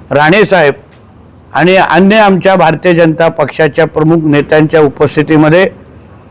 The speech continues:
येणाऱ्या एकोणीस तारखेला मुंबईमध्ये प्रशांत यादवजींचा प्रवेश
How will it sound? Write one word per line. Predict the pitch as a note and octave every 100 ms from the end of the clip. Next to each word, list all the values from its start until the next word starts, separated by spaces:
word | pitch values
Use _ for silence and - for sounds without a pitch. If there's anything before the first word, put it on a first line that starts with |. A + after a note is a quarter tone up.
| - - - - - -
येणाऱ्या | D3 E3+ F3+
एकोणीस | F3+ D#3+ F3+ G#3+ A#3 F#3
तारखेला | E3 D#3+ E3+ E3 F3 - - - -
मुंबईमध्ये | C#3+ D#3+ G3 F#3+ D#3+ C#3 C3+ - - - - - - - - - - - - - - -
प्रशांत | - C#3+ F#3+ G3 F#3
यादवजींचा | E3+ F3 E3 D#3 E3 D3 E3+ E3+
प्रवेश | D#3 D3+ D3 F3 G3+